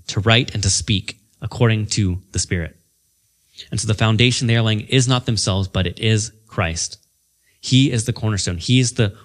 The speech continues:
one which the whole building is centered upon. And it's through him that it can stand.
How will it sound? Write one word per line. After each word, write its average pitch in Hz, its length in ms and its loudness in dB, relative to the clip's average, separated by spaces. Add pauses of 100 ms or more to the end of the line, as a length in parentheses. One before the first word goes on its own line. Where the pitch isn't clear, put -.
one 120 200 2
which 113 140 -2
the 101 60 -6
whole 135 260 2
building 127 300 2
is 107 100 0
centered 107 300 0
upon. 87 400 -8 (960)
And 117 100 0
it's 101 120 0
through 135 260 4
him 135 260 2
that 107 120 0
it - 80 -6
can 101 120 -2
stand. 90 500 -2